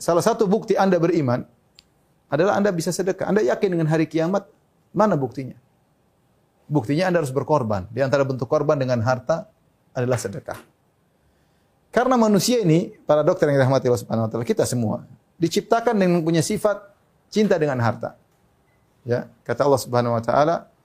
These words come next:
"Wa tuhibbunal mala hubban jamma." Kalian mencintai harta dengan kecintaan yang dalam. Siapa yang enggak suka harta? Manusiawi, ya. Suka mobil mewah, suka baju mewah, suka rumah indah. Harta kita suka, punya duit banyak, di A T M banyak, tentram, <laughs> bahagia.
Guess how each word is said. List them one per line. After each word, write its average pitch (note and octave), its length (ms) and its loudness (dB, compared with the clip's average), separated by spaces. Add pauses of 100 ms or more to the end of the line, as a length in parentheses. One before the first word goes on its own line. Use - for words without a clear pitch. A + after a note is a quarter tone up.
(180)
"Wa C3+ 80 0
tuhibbunal C#3+ 720 0
mala D#3 240 2
hubban B2 320 0
jamma." G#2+ 400 -2
Kalian C#3 240 0
mencintai B2 320 -2
harta C3+ 240 -2
dengan B2+ 160 -2
kecintaan C3 480 -4
yang A2+ 160 -4
dalam. A2+ 480 -4
Siapa - 240 -4
yang C#3 80 -2
enggak A#2 160 -2
suka A#2 80 -8
harta? B2 320 -4 (640)
Manusiawi, B2+ 720 -2
ya. - 160 -20 (560)
Suka A#2+ 240 -10
mobil A2 240 0
mewah, C3 480 -2 (160)
suka - 720 0
baju G#2+ 320 -4
mewah, C3+ 480 0
suka A#2 320 -4
rumah A2 400 -4
indah. C#3 480 -2 (320)
Harta A3 320 0
kita G#3+ 160 0
suka, F#3 320 -2
punya F3 160 -2
duit F3 160 0
banyak, F3+ 320 -2
di F3 80 0
A - 80 0
T F#3 160 -4
M F3 80 -4
banyak, F#3 320 -2
tentram, D3+ 500 4
<laughs> E3 140 2
bahagia. C#3+ 400 0